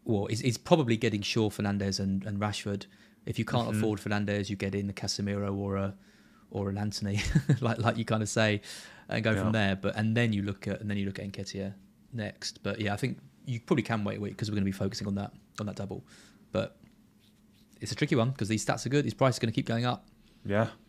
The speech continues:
Speaker 1: You've got Havertz there. I'd be tempted. I'd be
Speaker 2: Havertz
Speaker 1: honest.
Speaker 2: isn't doing too poorly, though. He features in the top ten.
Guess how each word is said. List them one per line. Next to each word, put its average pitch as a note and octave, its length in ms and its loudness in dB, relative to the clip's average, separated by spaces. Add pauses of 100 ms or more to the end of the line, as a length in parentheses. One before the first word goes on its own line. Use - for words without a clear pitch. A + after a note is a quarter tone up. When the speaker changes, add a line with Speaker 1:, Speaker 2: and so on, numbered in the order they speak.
(300)
Speaker 1:
You've A2+ 140 0
got A#2 120 -4
Havertz A2+ 460 2
there. A2 340 0 (540)
I'd G#2+ 120 0
be G#2 80 0
tempted. G2 420 -2 (200)
I'd - 60 -8
be - 60 -4
Speaker 2:
Havertz E4 200 10
Speaker 1:
honest. E3+ 200 10
Speaker 2:
isn't E3 240 6
doing D#3+ 260 12
too G#3 240 12
poorly, A#2+ 340 10
though. D3+ 180 12
He C#4+ 100 12
features G#3 640 8
in A3+ 80 6
the F#3 80 2
top - 300 8
ten. A3+ 380 12